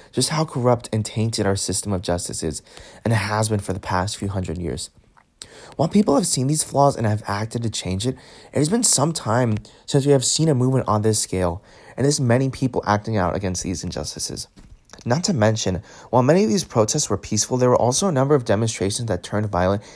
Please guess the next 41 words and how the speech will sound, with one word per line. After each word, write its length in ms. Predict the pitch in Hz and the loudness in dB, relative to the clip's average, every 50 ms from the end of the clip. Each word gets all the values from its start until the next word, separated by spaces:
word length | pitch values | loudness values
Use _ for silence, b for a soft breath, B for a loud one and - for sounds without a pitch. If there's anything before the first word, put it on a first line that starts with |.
| B B | B B
and 160 | - 120 113 | -2 -2 -2
full-scale 520 | 110 - 147 160 170 - - - 196 175 135 | 0 4 4 4 4 4 4 4 6 4 4
riots 400 | 113 98 92 90 101 107 107 - | 4 4 4 6 6 4 2 0
broke 240 | - 82 87 - 73 | -2 -2 0 0 -4
out. 160 | 60 - - B B B B B B B B B | -4 -6 -8 B B B B B B B B B
How 120 | - 127 143 | 0 2 4
many, 220 | 147 170 180 165 135 | 4 6 6 6 6
many 260 | 135 127 127 160 180 | 6 4 4 4 2
of 60 | 185 | 2
these 220 | 185 175 165 - | 2 2 2 2
were, 100 | 127 - - 117 110 110 101 - | 0 -2 0 0 -2 -2 -2 -2
were 140 | 123 123 | -2 -2
instigated 560 | - 127 127 127 - 123 117 113 107 110 107 104 | 0 0 0 0 0 2 2 2 2 2 4 4
by 140 | 98 101 | 4 4
police 440 | 104 - - - 104 104 98 - - - | 4 0 -2 -2 0 0 0 -2 -2 -2
against 340 | 104 104 104 98 101 - - | -2 0 0 0 -2 -4 -6
peaceful 320 | - 110 98 - - 90 | -6 -6 -4 -4 -4 -8
protesters. 760 | - - - 71 - - - 71 65 - - - 60 57 - - B B B B B B B B B B B B B _ _ _ - - - | -6 -2 -4 -4 -4 -4 -6 -6 -6 -6 -8 -8 -8 -8 -10 -12 B B B B B B B B B B B B B _ _ _ -14 -4 0
The 100 | 131 127 | 2 4
brutality 560 | 127 139 135 - 147 135 135 143 175 190 202 | 4 4 2 2 2 6 6 8 8 8 6
of 160 | 196 180 175 | 4 4 2
pol-, 220 | - - 127 123 - | -2 -4 -4 -2 2
of 160 | - 127 123 | 2 2 2
the 80 | 120 117 | 0 -4
police 340 | 113 - 120 117 113 110 - | -4 -2 0 0 2 2 0
against 340 | - 110 120 110 117 - - | 0 2 2 0 0 0 -2
people 220 | - 117 104 110 | -2 0 0 0
of 120 | 113 110 | 0 0
color 200 | - - 85 90 | 0 0 0 0
has 200 | 95 110 110 107 | 0 -2 -4 -2
also 280 | - 101 110 117 - 143 | 2 2 2 2 0 -2
been 160 | 143 151 143 | -2 0 0
made 180 | 127 123 123 117 | 2 0 0 0
national 440 | 107 95 95 98 101 - 110 101 98 | 0 0 0 0 -2 -2 -2 -2 -2
attention 440 | - - 104 98 92 - 104 101 B B B B B B B | -2 -2 -6 -4 -4 -4 -4 -6 B B B B B B B
numerous 440 | 123 123 139 160 165 170 170 160 - | 2 4 4 4 4 4 2 0 0
times 300 | - - 113 113 113 113 | 0 0 2 2 2 2
throughout 200 | - 110 95 - | 2 0 0 0
the 40 | - | -2
past 340 | - - 95 92 95 - - | -2 0 0 0 0 -2 -4
years, 260 | 87 87 76 - | -4 -4 -4 -6